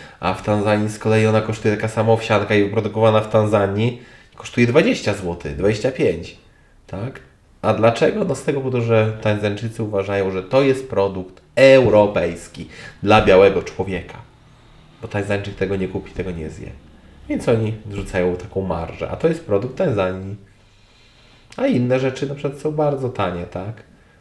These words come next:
Owoce, nie wa-, owoce, to, co się wyprodukuje samemu, to, co jest na, na rynkach,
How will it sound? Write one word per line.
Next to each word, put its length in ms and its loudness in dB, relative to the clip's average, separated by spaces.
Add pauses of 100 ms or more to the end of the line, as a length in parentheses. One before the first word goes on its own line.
(140)
Owoce, 440 -2
nie 140 -2
wa-, 240 -2
owoce, 400 -6
to, 160 -10
co 220 -10 (340)
się 200 -6
wyprodukuje 640 -4
samemu, 480 -2
to, 140 -8
co 520 -6
jest 320 -10
na, 180 -6
na 220 -6
rynkach, 440 -8